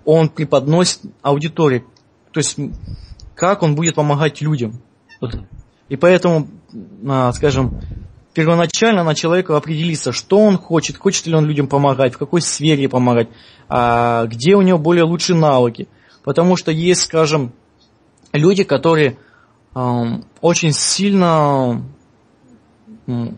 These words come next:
разбираются, скажем, в языках, да, они более такие, ам, гуманитарно направленные. То есть не надо им идти в сферу какой-то там, а, статистики, либо каких-то точных, э, наук, типа бухгалтерского учёта,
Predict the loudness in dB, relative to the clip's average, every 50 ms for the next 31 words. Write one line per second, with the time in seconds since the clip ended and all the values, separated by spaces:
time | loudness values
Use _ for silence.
0 | -12 -6 -2 -2 0 0 2 2 4 4 4 4 2 0 -2 -4 -4 -2 -2 -2
1 | -2 -2 -4 -2 -2 -4 -4 0 2 2 2 2 0 0 -2 -2 0 -2 -2 -2
2 | -2 -2 -2 -2 -4 -6 -6 -2 0 0 0 -2 -4 -20 -20 _ _ _ _ _
3 | _ -12 -6 -2 0 2 2 2 2 2 0 0 0 0 0 0 0 0 0 -2
4 | -2 -4 -2 0 4 4 6 6 6 4 4 2 2 4 4 2 2 0 0 0
5 | 2 2 2 2 0 -2 -4 -4 -4 -6 -8 -12 _ _ _ _ _ _ _ _
6 | _ -6 -6 -4 -2 0 2 2 4 4 2 2 2 0 0 -2 -2 -6 -8 -6
7 | -4 -6 -2 0 2 2 2 0 -4 -8 -8 -6 -4 -4 -2 0 0 -2 -2 -2
8 | -8 -18 -20 -20 -20 -20 -20 _ _ _ _ _ -6 -4 -2 -2 -2 -4 -2 -2
9 | -4 -2 -2 -4 -2 -2 -2 -2 -2 -4 -6 -6 -4 -2 0 2 2 2 2 0
10 | 0 0 0 2 2 2 0 -2 -6 -6 -4 -4 -4 -2 0 2 2 2 2 2
11 | 2 0 0 0 0 0 0 2 2 2 0 0 0 2 2 4 4 4 2 2
12 | 0 -4 -10 -6 -4 -2 -2 0 2 2 2 0 0 -4 -10 -6 -4 -2 -2 -2
13 | -4 -4 -2 0 2 4 4 2 2 0 -4 -4